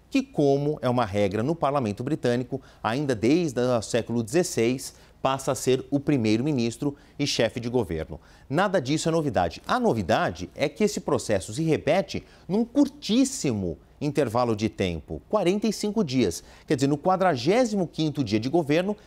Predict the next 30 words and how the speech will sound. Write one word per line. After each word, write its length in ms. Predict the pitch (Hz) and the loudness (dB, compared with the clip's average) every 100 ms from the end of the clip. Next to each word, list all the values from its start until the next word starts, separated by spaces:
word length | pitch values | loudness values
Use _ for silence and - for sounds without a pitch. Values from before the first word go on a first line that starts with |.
| - | -4
Liz 180 | 196 196 | -2 -2
Truss 400 | - 165 185 - - | 0 2 2 -2 -6
entregou 480 | 185 208 214 175 170 | 0 2 2 4 4
o 40 | |
bastão. 520 | 170 190 - 139 98 - - - | 4 0 0 0 0 -4 -14 -6
Diz 220 | 135 - | -4 -2
que 100 | - | -6
fica 300 | - 165 175 | -2 -2 0
no 100 | 175 | -2
cargo 480 | 175 156 170 165 180 - - | 0 0 0 -2 -8 -12 -6
até 340 | 143 - 180 | -6 0 2
esse 220 | 196 196 | 2 0
processo 640 | 190 - 185 - 143 135 - | -4 0 0 2 0 0 -2
dos 140 | 135 | -8
conservadores 800 | 139 147 147 135 131 143 156 - - - | -4 -2 0 0 2 2 2 -4 -14 -18
ser 340 | - - 170 170 | -8 0 0 2
concluído. 720 | 175 175 170 139 104 85 76 - - - | 0 0 2 4 4 0 -6 -12 -20 -14
Desde 540 | 120 190 262 185 151 | -2 2 2 2 0
mil 400 | 160 165 254 294 | 0 0 0 2
oitocentos 880 | 233 175 165 - 190 190 - 123 - | 0 0 -6 -4 -2 -2 -4 -8 -6
e 140 | 165 160 | 0 2
um, 340 | 180 190 92 - - - | 4 4 0 -8 -20 -2
quando 400 | 139 139 127 - | 0 4 4 4
o, 300 | 113 113 107 | 2 4 4
a 160 | 101 113 | 2 0
atual 560 | - 123 123 131 120 | -2 0 2 4 4
legislação 880 | 104 110 98 107 95 - 117 101 90 | 4 2 0 0 0 0 0 2 0
do 180 | 82 98 | -4 -4
partido, 760 | 101 92 - 104 85 92 82 80 | 0 -2 0 -4 0 0 0 -2
é, 280 | - 92 82 | -2 -2 -2